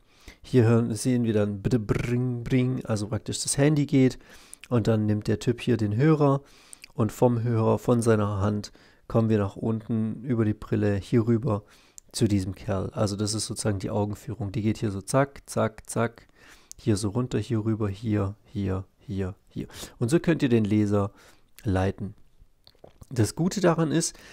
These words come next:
gleichzeitig entsteht jetzt, und das ist sozusagen Tipp drei, ein drei-, dreidimensionaler Raum. Das heißt, hier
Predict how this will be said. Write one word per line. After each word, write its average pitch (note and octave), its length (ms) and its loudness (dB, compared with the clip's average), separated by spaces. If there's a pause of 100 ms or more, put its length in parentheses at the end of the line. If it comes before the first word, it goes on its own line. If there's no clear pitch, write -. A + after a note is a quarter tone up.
(180)
gleichzeitig C3+ 840 0
entsteht A2 440 -2
jetzt, - 360 -4
und G#2+ 160 -6
das G#2 80 -4
ist G#2+ 140 -6
sozusagen A2 360 -4
Tipp - 240 -10
drei, A#2+ 380 4 (340)
ein G#2+ 180 2
drei-, G#2 260 0
dreidimensionaler G2+ 880 2
Raum. F#2 260 -4 (360)
Das - 140 -4
heißt, A2 180 0
hier G3 400 4